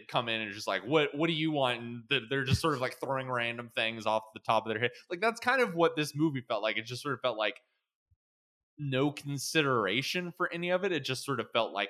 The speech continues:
a whole bunch of, like, random things thrown at the wall, and then, like, let's, let's,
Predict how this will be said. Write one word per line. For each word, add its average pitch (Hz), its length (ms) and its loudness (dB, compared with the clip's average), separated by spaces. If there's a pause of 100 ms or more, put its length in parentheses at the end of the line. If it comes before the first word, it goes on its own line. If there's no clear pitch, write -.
a 113 80 2
whole 123 340 -2
bunch 113 260 2
of, 104 100 -10
like, 95 240 -2 (440)
random 110 460 0 (100)
things 95 680 -6 (600)
thrown 113 400 -2
at 107 240 0
the 104 60 0
wall, 98 580 2
and 98 140 -8
then, 95 200 -6
like, 85 320 -4
let's, - 380 -8 (140)
let's, 117 320 -6